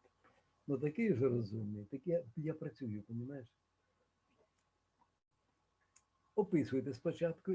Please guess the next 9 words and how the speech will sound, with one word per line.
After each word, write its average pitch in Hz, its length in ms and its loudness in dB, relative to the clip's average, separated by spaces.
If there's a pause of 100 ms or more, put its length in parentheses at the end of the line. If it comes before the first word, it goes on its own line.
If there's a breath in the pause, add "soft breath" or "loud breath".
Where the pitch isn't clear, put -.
(100)
масштаб 175 420 4
виробництва. 120 640 2
Масштаб 208 340 6
виробництва 175 600 4
в 139 120 2
усіх 127 500 2
вас 180 480 2
буде 202 560 2 (340 soft breath)
крупносерійне. 127 840 2